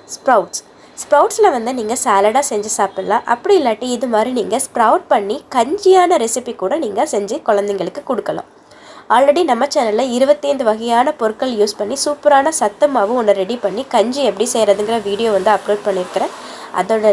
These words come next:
லிங்க் வந்து நான் டிஸ்கிரிப்ஷன்ல கொடுக்குறேன், மறக்காம செக் பண்ணி பாருங்க. அடிக்கடி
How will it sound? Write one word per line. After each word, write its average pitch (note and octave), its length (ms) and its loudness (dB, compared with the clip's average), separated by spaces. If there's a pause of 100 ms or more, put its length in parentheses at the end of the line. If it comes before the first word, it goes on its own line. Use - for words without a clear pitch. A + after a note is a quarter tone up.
லிங்க் F#4 280 0
வந்து C4 220 0
நான் G#3+ 140 -2
டிஸ்கிரிப்ஷன்ல B3+ 600 -2
கொடுக்குறேன், G3 420 -2
மறக்காம G#3 500 -2
செக் - 180 -6
பண்ணி G#3 240 -2
பாருங்க. - 260 -6 (920)
அடிக்கடி D4 360 -2